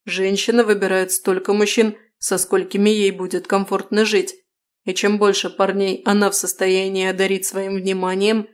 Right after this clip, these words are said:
тем выше её положение в обществе. Одиночество губительно, Арина. Личные помощники – это не прислуга, а тень.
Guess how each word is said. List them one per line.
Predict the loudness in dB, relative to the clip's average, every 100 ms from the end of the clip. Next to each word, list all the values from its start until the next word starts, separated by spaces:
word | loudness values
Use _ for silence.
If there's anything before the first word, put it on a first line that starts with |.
| _ _ -2
тем | -2 0
выше | -2 -2 0
её | 2 2
положение | 2 0 2 0 0 0
в | 2
обществе. | 0 0 -6 -6 -8 -10 _ _ _ _ _ -4
Одиночество | 0 4 4 2 -2 0 2
губительно, | 2 0 -2 -2 -6 -4 -2
Арина. | 0 0 -2 -12 _ _ _ -8
Личные | -2 0 0 0 0
помощники – | 0 2 2 2 -2 -2 -6 -8 _ _ -4
это | -2 2
не | 4 2
прислуга, | 2 -2 -2 -4 2 0
а | 2 -4
тень. | 0 0 0 -2 -10